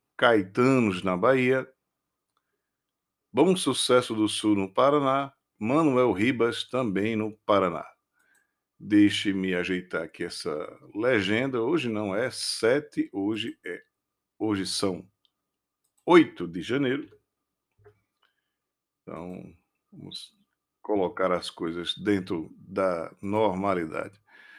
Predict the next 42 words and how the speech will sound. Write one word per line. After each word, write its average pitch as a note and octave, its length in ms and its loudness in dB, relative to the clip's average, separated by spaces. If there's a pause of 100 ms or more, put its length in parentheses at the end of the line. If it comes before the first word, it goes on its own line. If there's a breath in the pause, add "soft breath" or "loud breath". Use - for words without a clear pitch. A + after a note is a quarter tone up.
(300 soft breath)
É, A2+ 680 6
eu F3 200 -2
também G#3+ 260 4
estou F#3 240 4
no F3+ 140 6
Twitter, F3+ 580 6 (460)
e G2 560 -2
um, F2+ 440 -8 (100)
não A2+ 360 2
inscrito G#2+ 400 2
no A2+ 100 -2
canal, C#3+ 320 4
mas A#2 200 2
eu A2+ 100 2
passo - 380 0
também F#2 360 0
esse E2 600 -6 (480)
podcast F#2+ 580 -2
no A2 80 -8
Twitter. B2 500 2 (840 soft breath)
E - 80 -4
vocês D#3+ 300 2
sabem C#3+ 320 6
que G3 120 -6
o G#3 60 -4
Twitter F3+ 460 4
é A#3+ 100 0
uma E3+ 400 -8
terra A2+ 280 -2
meio A2+ 280 2
que - 100 0
sem F3+ 240 4
lei, F#2 200 6
né? A#2+ 280 2
As B2+ 100 -6
pessoas A#2 440 -4
lá A2 180 2
são C#3 160 -4
mais G#2+ 240 -2
agressivas, A#2+ 840 2
et F#2+ 140 -6
cetera. B2+ 540 -2